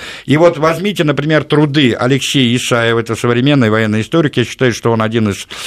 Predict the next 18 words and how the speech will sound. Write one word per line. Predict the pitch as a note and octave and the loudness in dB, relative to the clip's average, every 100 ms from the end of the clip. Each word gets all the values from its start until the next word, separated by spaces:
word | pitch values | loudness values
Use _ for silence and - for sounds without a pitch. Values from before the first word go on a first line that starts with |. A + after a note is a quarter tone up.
| - - | -10 -6
э, | - G2+ | -2 -2
самых, | - B2 G#2+ G2 - | 0 -2 -2 -6 -4
э, | G2+ G2+ F#2+ | 0 0 0
ну, | A#2 | 0
таких, | G#2+ G#2 - G2+ - | -2 -4 -4 -6 -2
э, | G#2 G2+ | 0 2
авторитетных | G#2 - C3 B2+ B2 G#2 F#2+ - - - - | 0 0 -2 0 -2 -2 -6 -8 -16 -20 -8
военных | - A#2 B2 A2 A2+ | -2 0 0 0 -4
историков | A#2+ F3 D#3+ C#3+ | 0 2 2 -2
на | A#2+ | -2
сегодняшний | C#3 C#3+ C3+ C3 C#3 C3+ - - - | 0 2 0 0 0 0 -4 -12 -4
момент. | C#3 D#3+ B2+ C3+ | -2 0 -2 0
Он, | D3+ D#3 - | 0 -2 -2
он | D#3+ | 0
ведь | E3 E3+ | 0 0
правильно | - A3 G3+ B2+ | 2 4 4 2
абсолютно | A2 B2+ A2+ - | -2 -2 -2 -4
сказал, | A2 - C3 A#2 D#2+ | -6 -2 0 0 -2